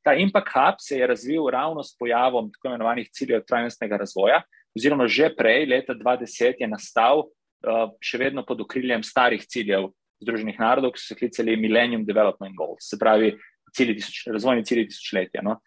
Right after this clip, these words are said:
In kot veste, te Sustainable Development Goals, ki postajajo vse več hot topic, so do dvajset trideset. In nekako Impact Hub se je pozicioniral, da bo prepričeval oziroma bo razložil ljudem na eni strani in na drugi strani,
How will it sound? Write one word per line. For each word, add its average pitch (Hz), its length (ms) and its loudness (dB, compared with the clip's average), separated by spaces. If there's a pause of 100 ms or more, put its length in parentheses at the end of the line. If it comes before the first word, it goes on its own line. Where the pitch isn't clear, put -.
(180)
In 113 100 -2
kot 160 200 4
veste, 139 480 4
te 120 140 -2
Sustainable 127 480 -4
Development 110 420 0
Goals, 110 420 -2
ki - 120 -16
postajajo 120 320 0
vse 120 200 -4
več 107 180 -6
hot - 140 -4
topic, - 340 -4 (380)
so - 180 -12
do 120 100 -4
dvajset 135 380 2
trideset. 104 440 -6
In 110 160 -2
nekako 139 460 2
Impact 147 320 -4
Hub 151 180 2
se 147 100 -2
je 139 60 -14
pozicioniral, 127 600 0 (260)
da - 80 -4
bo 120 160 -4
prepričeval 131 800 0
oziroma 123 260 -6
bo 107 200 -6
razložil 110 520 -2
ljudem 117 380 -2 (320)
na 113 160 -8
eni 165 260 -2
strani 156 400 0 (120)
in 160 100 -4
na 143 80 -4
drugi 123 240 -6
strani, 107 420 -2